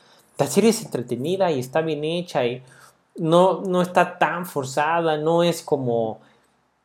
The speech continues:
no es como en su principio Smallville, que también era entretenida, pero que después empezó a decaer. Yo espero que no decaiga, entonces también viene ese avance. La verdad es que para todos los fanáticos de D C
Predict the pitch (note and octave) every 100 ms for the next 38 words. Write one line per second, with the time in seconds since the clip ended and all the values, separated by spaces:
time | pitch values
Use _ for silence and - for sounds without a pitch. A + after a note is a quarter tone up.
0 | - G3 G3 G3+ F3+ D3+ D3 C3 C#3+ C3+
1 | F3+ F3+ E3 C#3+ D#3+ E3+ D#3 E3 - C#3
2 | C3+ C3 - B2+ D3 E3 E3 D#3+ B2+ C3
3 | C#3+ F3 E3+ A#2+ A#2 A#2+ A#2+ D#3 D3+ C3+
4 | A#2 C#3+ D3 D3 B2+ D3 D#3 C#3+ - D3+
5 | C#3+ B2 A#2 C3+ C3 C3+ D3+ F3 D#3+ -
6 | E3 F#3+ F3+ - _ - _ C#3 E3+ G3
7 | G#3+ G#3+ G#3+ F3+ A#3 A#3+ G3 - _ _
8 | D3+ E3 A#3 C#4+ - G3 E3 D3+ C#3+ G3+
9 | A3 F3+ D3 E3+ F#3+ F3+ B2+ A#2 B2 A#2+
10 | D3 D#3+ - D#3 C#4+